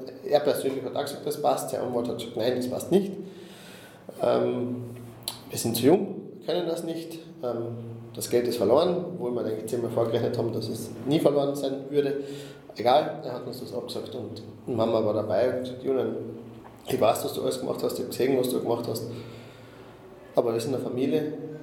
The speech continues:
wir haben immer zusammengehalten, wir werden jetzt auch zusammenhalten.“ Ich so, „Ja“,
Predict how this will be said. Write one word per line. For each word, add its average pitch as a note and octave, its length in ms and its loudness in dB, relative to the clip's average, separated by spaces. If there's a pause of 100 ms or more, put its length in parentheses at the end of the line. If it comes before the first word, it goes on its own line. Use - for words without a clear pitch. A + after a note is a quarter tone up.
(680)
wir C#3 100 6
haben C3 80 6
immer C#3+ 180 6
zusammengehalten, B2+ 460 0
wir A2+ 60 -2
werden A2+ 120 0
jetzt A2+ 120 0
auch - 100 0
zusammenhalten.“ G#2+ 400 -2 (540)
Ich - 60 -10
so, A2 120 -2
„Ja“, G2+ 240 4